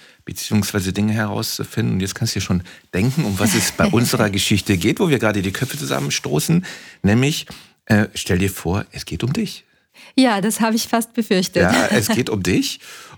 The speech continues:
Speaker 1: Also es geht um ein Porträt, äh, über Doktor Sophie Chang. Und, ähm, Porträts bewerten nicht, sondern die beschreiben nur. Ja? Ähm, was würden wir zum Beispiel für einen Ein-, Einstieg wählen, wenn wir, ähm, ein Porträt jetzt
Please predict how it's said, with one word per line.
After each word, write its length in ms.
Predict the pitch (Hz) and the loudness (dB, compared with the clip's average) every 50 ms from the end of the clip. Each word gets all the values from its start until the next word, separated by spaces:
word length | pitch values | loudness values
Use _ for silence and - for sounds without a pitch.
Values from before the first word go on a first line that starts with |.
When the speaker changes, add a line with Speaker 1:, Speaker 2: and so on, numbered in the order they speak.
| - - | -6 -2
Speaker 1:
Also 180 | 117 104 110 127 | 0 0 2 0
es 80 | 120 | 2
geht 160 | - 160 160 | 2 2 4
um 80 | 165 139 | 4 2
ein 120 | 127 120 | 2 0
Porträt, 840 | - - - 127 117 - - - - - 113 120 127 127 127 117 - | -2 0 0 0 0 2 -2 -2 -2 0 0 2 4 4 4 2 0
äh, 240 | - - - 85 80 - 110 | -2 -4 -2 -2 0 2 2
über 260 | 123 107 107 104 101 | 4 4 4 2 2
Doktor 380 | 95 - - 85 - - 98 85 | 0 -2 -4 -6 -2 -2 -2 0
Sophie 300 | 82 90 82 - - - | 0 -2 -6 -8 -10 -12
Chang. 160 | - - - - - - - - _ - - - - - _ _ - | -12 -14 -16 -18 -20 -20 -20 -20 _ -20 -20 -20 -20 -20 _ _ 2
Und, 520 | 104 98 95 98 95 95 95 92 - - | 4 4 4 4 4 2 0 0 0 0
ähm, 480 | 104 95 95 98 98 98 95 92 107 - - | 2 2 4 2 2 2 0 -2 -4 -8 -10
Porträts 800 | - - 92 - - - - 110 120 135 135 - - - - - - - - | -6 -6 -4 -4 -4 -4 -4 -4 -4 -4 -4 -6 -8 -8 -12 -16 -20 -10 -4
bewerten 440 | - 90 - 76 73 92 - 190 | -4 -2 -2 -2 -4 -2 0 0
nicht, 240 | 214 311 311 - - | 0 0 -2 -6 -4
sondern 200 | - 165 165 151 | -2 0 0 0
die 60 | 151 | 0
beschreiben 560 | - - - - - - - - - - - - | -2 -4 -6 -4 -4 -4 -4 -4 -6 -6 -10 -10
nur. 220 | - - - - - - _ - | -12 -14 -16 -20 -20 -20 _ -4
Ja? 200 | - 147 202 233 - - - - - - - - - _ _ - | -2 -2 -2 -2 -6 -14 -20 -20 -20 -20 -20 -20 -20 _ _ 0
Ähm, 420 | 101 98 98 101 98 98 101 107 - _ _ _ _ _ _ _ _ _ - - - - | 2 2 4 2 2 0 -2 -4 -8 _ _ _ _ _ _ _ _ _ -20 -20 -20 -10
was 240 | - - 151 165 - | -4 -2 -2 0 2
würden 160 | 196 196 185 | 2 2 2
wir 80 | 165 - | 2 2
zum 140 | - 165 | 0 0
Beispiel 260 | 143 143 - - 143 131 | 0 0 0 0 -2 -2
für 120 | - - | 0 -2
einen 100 | - - - | -4 -4 -2
Ein-, 360 | - 147 185 185 180 - - | 0 2 2 2 2 0 0
Einstieg 520 | - 127 156 156 - - - - 85 82 | 0 2 2 2 0 -2 -2 -2 -2 -2
wählen, 380 | 67 65 - - - - - - - | -2 -4 -6 -8 -12 -18 -20 -12 -8
wenn 120 | - 71 78 | -6 -4 -2
wir, 240 | 78 80 76 73 69 - - _ _ _ _ _ _ _ _ | -2 -2 -2 -2 -6 -10 -16 _ _ _ _ _ _ _ _
ähm, 500 | 98 90 87 85 85 82 82 82 80 - - _ _ _ _ | 0 2 2 4 2 2 0 0 -2 -6 -10 _ _ _ _
ein 220 | - 92 85 80 | -2 -2 -2 0
Porträt 400 | - - 87 - - - 87 85 | -2 -4 -8 -6 -4 -2 -2 -2
jetzt 480 | 82 - 67 - - - - - - | -2 -6 -8 -10 -12 -12 -14 -16 -20